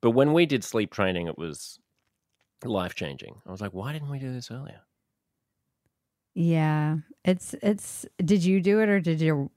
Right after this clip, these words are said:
Speaker 2: did your wife
Speaker 1: My, I'm
Speaker 2: do it?
Speaker 1: married to a man, but thank you for asking. But he did, m-, I mean, we both did it
Speaker 2: He
Speaker 1: together, but he was like,
Speaker 2: Or she.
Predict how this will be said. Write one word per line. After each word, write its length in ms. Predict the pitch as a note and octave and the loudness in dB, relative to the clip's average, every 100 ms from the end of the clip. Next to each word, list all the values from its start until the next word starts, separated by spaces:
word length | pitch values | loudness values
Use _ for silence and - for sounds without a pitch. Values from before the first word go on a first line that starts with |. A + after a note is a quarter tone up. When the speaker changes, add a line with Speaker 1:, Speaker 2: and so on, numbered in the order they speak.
| E3 | 0
Speaker 2:
did 180 | E3 D#3 | 2 4
your 140 | D3+ | 2
wife 280 | D3 C#3+ C#3+ | 4 2 4
Speaker 1:
My, 220 | A2+ A2 F2+ G#2+ | 4 4 0 2
I'm 80 | - | 4
Speaker 2:
do 60 | |
it? 40 | A2 | 6
Speaker 1:
married 300 | G2+ G2+ G2 | 4 0 0
to 100 | A2+ | 2
a 40 | |
man, 300 | G#2+ G#2 F#2 | 2 2 2
but 140 | F#2 - | -2 -2
thank 240 | G2 F#2+ | -2 -2
you 60 | G#2+ | -6
for 180 | A#2 G#2+ | -2 0
asking. 480 | F2+ - F#2 F#2 | 0 -2 -2 -2
But 200 | G2 G#2 | 0 0
he 200 | G2+ B2+ | 2 2
did, 180 | C3 C3 | 2 2
m-, 120 | A2+ - | 0 2
I 120 | B2+ | 4
mean, 160 | C#3 D3+ | 4 4
we 100 | G3 | 4
both 340 | G3 A#3 B3 | 6 6 6
did 160 | A#3 G3+ | 2 2
it 120 | C#3 | 0
Speaker 2:
He 80 | C3+ | -2
Speaker 1:
together, 460 | G2+ G2+ D2+ G1+ C#2+ | -2 -2 -2 -8 -4
but 140 | G#2+ | -2
he 160 | C3+ D#3+ | 0 2
was 180 | D#3+ | 2
like, 220 | B2 G#2 E3+ | 0 2 2
Speaker 2:
Or 120 | E3 | 0
she. 360 | - - - | -2 -6 -6